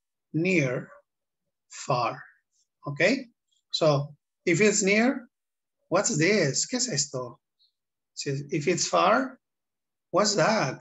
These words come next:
¿Qué es eso? ¿Qué es aquello? Si son muchos, what are these? ¿Qué son estas cosas? ¿Qué son estos? ¿Lejos? What are those? ¿Qué son esas cosas? ¿Qué, qué,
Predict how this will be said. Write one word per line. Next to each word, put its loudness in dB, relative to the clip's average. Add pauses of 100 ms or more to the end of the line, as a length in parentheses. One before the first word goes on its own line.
¿Qué -4
es 0
eso? -4
¿Qué -4
es 0
aquello? -6 (1120)
Si -8
son 0
muchos, -2 (720)
what 0
are 4
these? 0 (200)
¿Qué -12
son -2
estas -4
cosas? -2
¿Qué -10
son -6
estos? -8 (880)
¿Lejos? -4 (460)
What 2
are 0
those? -2 (680)
¿Qué -14
son -2
esas -4
cosas? -2
¿Qué, -6
qué, -18